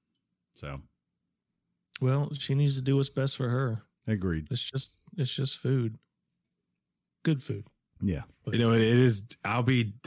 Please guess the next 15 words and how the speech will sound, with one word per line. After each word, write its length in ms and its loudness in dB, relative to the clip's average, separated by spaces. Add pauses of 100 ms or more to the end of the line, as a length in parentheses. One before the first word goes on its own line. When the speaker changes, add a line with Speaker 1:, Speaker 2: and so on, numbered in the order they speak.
Speaker 3:
uh, 260 0
those, 340 2
those, 340 2
uh, 180 2
spring 320 0
rolls, 560 2 (680)
uh, 420 0
the 140 0
bowl 440 4
that 140 4
I 120 0
get, 380 2
the, 220 4
uh, 300 -2
Speaker 2:
Mm-hmm. 220 -4